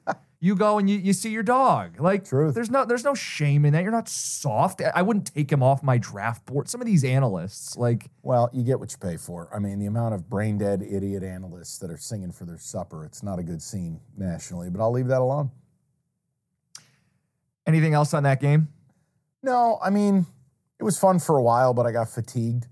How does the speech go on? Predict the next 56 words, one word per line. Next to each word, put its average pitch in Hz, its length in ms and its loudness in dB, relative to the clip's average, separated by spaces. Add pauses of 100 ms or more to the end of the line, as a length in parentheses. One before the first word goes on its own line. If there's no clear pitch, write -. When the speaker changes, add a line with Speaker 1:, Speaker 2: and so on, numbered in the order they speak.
(220)
Speaker 1:
I 110 60 2
was 110 120 2
like, 120 120 0
Speaker 2:
Did 147 100 8
Speaker 1:
"Can 135 80 4
Speaker 2:
you? 240 80 0
Speaker 1:
s-, - 160 -4 (160)
can 151 120 2
someone 147 300 2
get 151 120 2
a 151 40 2
stop, 143 400 0 (100)
please?" 143 440 4
Speaker 2:
<laughs> - 60 -16 (460)
Speaker 1:
Like, 170 140 4
it 196 60 4
Speaker 2:
But 247 100 4
you - 120 6
Speaker 1:
just 269 200 0
Speaker 2:
knew, - 60 -16
no, 233 120 2
hold 233 160 4
on. 135 100 2
You 226 140 2
knew 220 160 0
what 202 120 -2
you 185 100 2
were 165 100 4
signing 143 280 -2
up 143 140 2
for. 139 140 -2
Speaker 1:
I 139 60 4
Speaker 2:
It 151 60 4
Speaker 1:
know. 147 60 4
Speaker 2:
delivered 170 560 4
what 156 180 4
we 151 120 4
thought 151 320 4
it 117 80 -2
would. 110 360 -2
Speaker 1:
I, 151 100 -6
it 170 120 -6
made 170 240 0
me 147 120 -2
think 123 280 -6
of 104 100 -10
why 104 200 -6
didn't 101 220 -8
we 92 100 -12
bet 95 180 -12
the 80 140 -20
over? 80 360 -16 (1040)
I 113 60 -6
just 117 320 0
Speaker 2:
I 101 80 4
know. 82 240 2